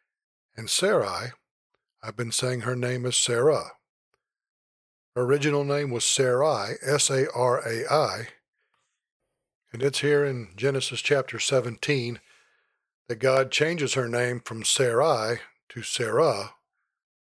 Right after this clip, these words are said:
with the latter being S A R A H. And now, uh, I will continue with the last two verses,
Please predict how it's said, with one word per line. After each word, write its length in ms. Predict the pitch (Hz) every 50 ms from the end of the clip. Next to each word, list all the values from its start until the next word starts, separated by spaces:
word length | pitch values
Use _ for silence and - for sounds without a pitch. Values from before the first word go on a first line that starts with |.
| _ _ _ -
with 160 | 107 - _
the 160 | - 107 104 98
latter 320 | 110 120 117 120 117 110
being 320 | 98 117 120 113 117 - -
S 260 | 123 120 120 - -
A 240 | 120 113 113 - -
R 300 | 101 101 104 110 110 -
A 200 | 104 104 107 110 - -
H. 300 | 120 123 107 - _ - - _ _ _ _ _ _ _ _ _ _ _ _ _ _ _ _ _ _ -
And 100 | 120 120
now, 240 | 131 135 139 139 135
uh, 200 | 131 139 - -
I 100 | - 127
will 200 | 131 131 131 123
continue 680 | - - 120 110 - - 175 190 175 143 131 131 143 135
with 160 | 127 131 127 -
the 80 | 120
last 420 | 117 127 135 135 135 127 - - -
two 180 | - 123 117
verses, 640 | 107 101 139 147 143 127 - - 113 117 110 -